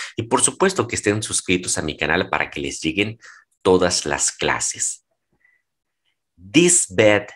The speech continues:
is softer than yours. This bed is softer than yours.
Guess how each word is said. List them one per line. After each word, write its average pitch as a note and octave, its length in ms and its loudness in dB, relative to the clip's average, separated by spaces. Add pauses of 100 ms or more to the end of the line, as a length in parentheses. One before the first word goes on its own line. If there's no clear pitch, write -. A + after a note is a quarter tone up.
(300)
is - 520 0 (300)
softer E2 1200 2 (180)
than D2+ 300 0
yours. - 840 -2 (880)
This F#2 540 0
bed F#2 420 2 (140)
is - 520 0 (180)
softer A#2 840 0
than C#2+ 300 -4
yours. C2+ 800 -2